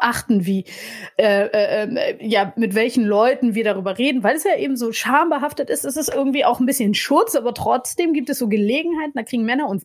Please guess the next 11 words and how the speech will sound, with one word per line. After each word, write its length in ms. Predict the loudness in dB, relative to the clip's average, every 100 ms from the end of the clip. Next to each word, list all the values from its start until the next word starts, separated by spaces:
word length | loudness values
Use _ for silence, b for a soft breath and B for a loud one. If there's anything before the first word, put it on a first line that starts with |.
| _
auch 120 | -2
Frauen, 300 | 0 -2 -2 -4 0
ja, 180 | 0 0 B B B 2
eine 200 | 4 6
mega 520 | 6 4 2 2 0
große 360 | 0 0 0 -2
Klappe, 420 | 0 0 2 -2 -2 _
ja. 100 | -4
<laughs> 80 | -4 -4 B B B B _ _ _ B -6
So, 240 | 2 4
ne? 100 | 4